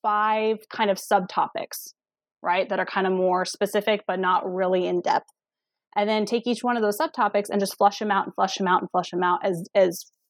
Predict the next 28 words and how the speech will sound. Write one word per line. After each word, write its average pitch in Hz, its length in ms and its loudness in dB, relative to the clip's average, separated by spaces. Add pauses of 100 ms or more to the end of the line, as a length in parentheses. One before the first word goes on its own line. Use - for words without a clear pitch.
far 302 420 0
into 247 420 -2
it 220 120 2
as 185 140 -2
you 185 140 -2
can 165 160 -2
get. - 140 -8 (1200)
And 220 100 -2
you'll 254 120 2
start 262 300 0
to 254 100 -2
see 240 260 0
a 202 60 4
pattern 220 540 -2
of 196 420 2 (680)
what 190 280 2
you 233 120 0
can 214 140 0
talk 208 300 -2
about, 190 400 0
what 190 240 0
order 214 220 0
you 208 180 2
can 208 140 -4
talk 202 220 0
about 185 280 2
it 190 120 0
in, 180 280 0